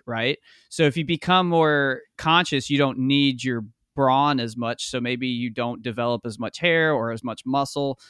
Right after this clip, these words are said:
So that could explain some of the weakening features of humans. But that's the only legitimate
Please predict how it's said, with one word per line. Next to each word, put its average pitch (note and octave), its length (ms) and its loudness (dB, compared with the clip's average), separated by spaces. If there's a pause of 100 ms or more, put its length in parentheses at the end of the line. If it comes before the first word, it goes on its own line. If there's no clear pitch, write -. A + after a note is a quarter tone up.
(120)
So - 120 -10
that C3+ 120 -2
could D3 120 -2
explain B2+ 440 -4
some B2+ 200 -4
of A#2+ 80 -4
the A2+ 60 -6
weakening A#2+ 480 -2
features A#2 500 -8
of G2+ 120 -14
humans. A#2 460 -6
But C3 120 -8
that's G3 240 0
the G3+ 120 0
only F#3 280 2
legitimate C3+ 720 -2